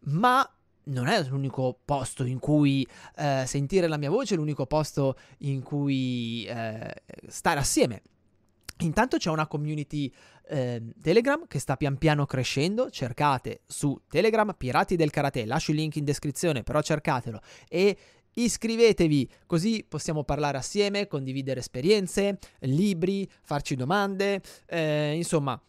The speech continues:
fare tutto il possibile per creare una community vivace, viva e che dia valore alla nostra pratica. Inoltre, eh, sulla community, mm, do un po' di, di notizie in anteprima. Per esempio, sulla community organizziamo le live su Instagram,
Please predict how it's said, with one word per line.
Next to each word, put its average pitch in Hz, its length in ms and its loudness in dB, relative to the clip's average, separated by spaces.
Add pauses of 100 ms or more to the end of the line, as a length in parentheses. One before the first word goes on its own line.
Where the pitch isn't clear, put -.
(1000)
fare 202 220 2
tutto 254 220 0
il 226 80 2
possibile 220 400 0
per 165 120 2
creare 170 280 2
una 160 160 -2
community 170 680 0
vivace, 202 760 2
viva 202 600 0
e 160 160 -4
che 151 300 -2 (320)
dia 170 260 6
valore 160 520 6 (680)
alla 156 180 4
nostra 151 280 2
pratica. 135 360 0
Inoltre, 233 480 2 (320)
eh, 139 280 2
sulla 190 280 2
community, 185 600 -2 (460)
mm, 147 140 -4
do 160 240 6
un 156 160 0
po' 160 160 4
di, 143 340 0
di 139 120 -2
notizie 151 440 -4
in 147 60 -2
anteprima. 151 560 -2
Per 135 180 -4
esempio, 139 400 0
sulla 123 220 -4
community 139 420 -4
organizziamo 127 720 -4
le 123 100 -2
live 123 280 0
su 120 300 -4
Instagram, 262 600 -2